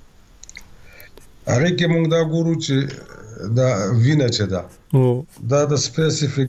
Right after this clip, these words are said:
Speaker 1: ګریویټي یا د ځمکې کشش سره په یو ګنټه کې څونه کینی، د دې کمې خولې څونه، څونه کینی.
Speaker 2: او. کثافت اضافي
Speaker 1: دا عموماً
Speaker 2: څومره دی که نه؟
Speaker 1: بالکل.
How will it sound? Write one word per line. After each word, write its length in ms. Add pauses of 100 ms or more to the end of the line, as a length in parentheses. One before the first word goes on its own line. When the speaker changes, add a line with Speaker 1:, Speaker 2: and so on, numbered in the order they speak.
Speaker 1:
ګریویټي 460 (100)
یا 160
د 20 (100)
ځمکې 280 (100)
کشش 320 (120)
سره 140 (100)
په 60 (100)
یو 100 (100)
ګنټه 340
کې 100 (180)
څونه 280 (100)
کینی، 340
د 20 (100)
دې 160
کمې 280
خولې 280 (120)
څونه، 200 (100)
څونه 200 (100)
کینی. 300 (280)
Speaker 2:
او. 360 (580)
کثافت 560
اضافي 480
Speaker 1:
دا 60
عموماً 120
Speaker 2:
څومره 320
دی 100
که 120
نه؟ 160 (1900)
Speaker 1:
بالکل. 360